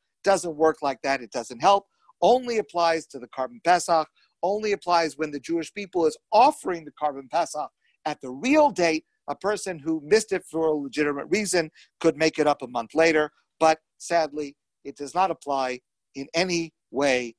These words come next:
uh, to this situation. There was, however, a chance up until sundown last night. And the chance was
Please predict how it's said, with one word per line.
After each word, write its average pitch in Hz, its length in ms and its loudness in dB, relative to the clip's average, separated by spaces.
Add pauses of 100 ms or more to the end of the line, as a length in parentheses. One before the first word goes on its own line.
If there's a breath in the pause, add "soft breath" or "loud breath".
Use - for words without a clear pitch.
(300)
uh, 120 360 -8
to 139 120 -8
this 131 400 -4
situation. 104 680 -8 (680 soft breath)
There 151 220 6
was, 156 800 4 (180)
however, 135 800 2 (1120)
a - 60 -16
chance - 760 -2 (1120)
up - 180 2
until 160 300 0
sundown 147 680 0
last 127 320 -6
night. 135 240 -8 (1500)
And 127 140 -14
the 123 60 -10
chance 277 520 0
was 107 500 -8